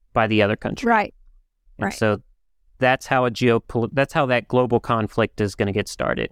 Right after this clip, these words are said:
Speaker 1: This isn't gonna be something that's instantaneous either. You know, it's not gonna be one day you're having a good time, the next day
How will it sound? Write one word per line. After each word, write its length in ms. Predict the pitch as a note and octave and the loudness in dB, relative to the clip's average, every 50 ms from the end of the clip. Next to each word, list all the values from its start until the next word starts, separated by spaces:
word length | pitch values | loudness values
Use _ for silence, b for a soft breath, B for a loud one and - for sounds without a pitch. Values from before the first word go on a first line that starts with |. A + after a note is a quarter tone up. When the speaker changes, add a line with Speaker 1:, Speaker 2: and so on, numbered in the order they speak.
| _ - | _ -2
Speaker 1:
This 200 | - C3+ - - | -2 -2 0 2
isn't 240 | D#3+ D#3 - F#3+ E3 | 0 2 2 2 0
gonna 160 | C3+ D#3+ D3+ | 0 0 0
be 140 | C3 C#3+ C#3+ | 2 0 0
something 380 | C#3 - D#3 C#3 - - C#3 C3 | 0 0 -2 -2 0 2 2 2
that's 200 | C3 B2+ B2 - | 2 2 0 0
instantaneous 880 | C3 C3 C3+ - - - C#3 C3+ - F3 G3+ A3+ G3 A#2 G#2+ G2+ - | 0 0 0 0 0 0 0 0 2 2 2 2 4 2 2 2 2
either. 360 | F3 F#3 D#3+ - - - D3+ - - _ _ _ _ _ _ _ | 2 2 2 0 -2 -8 -10 -14 -20 _ _ _ _ _ _ _
You 100 | - A#2 | -2 0
know, 100 | A2+ A2 | 0 0
it's 120 | A2 - - | 0 0 -2
not 120 | B2+ A#2+ | -2 -2
gonna 60 | A#2+ | 0
be 100 | A#2 B2 | 0 0
one 300 | A2+ G#2 A2+ B2 B2 B2+ | 2 2 2 2 2 2
day 380 | A#2 A#2+ A#2+ A#2+ A#2 A2+ A2+ - _ _ _ _ _ _ - | 2 4 4 4 4 2 2 0 _ _ _ _ _ _ -4
you're 440 | - B2 A#2+ A#2 A#2 A#2 A2+ A2 A2 _ _ _ _ _ _ _ _ - - | 0 0 2 4 4 4 2 2 0 _ _ _ _ _ _ _ _ -20 -12
having 440 | - - C#3 C3 B2 B2+ B2 A#2+ A#2 | -4 -2 -2 0 0 0 0 0 0
a 60 | A2+ | 2
good 160 | A2 A#2+ A#2+ | 2 0 0
time, 320 | - C3 B2 B2 B2+ B2 | 0 0 0 2 2 2
the 80 | B2 A2+ | 2 2
next 260 | A2+ A#2 A#2 - - - | 2 0 -2 -2 -2 0
day 380 | B2+ A#2+ A#2+ A#2 A#2 A#2 A2 | 2 4 4 4 2 2 0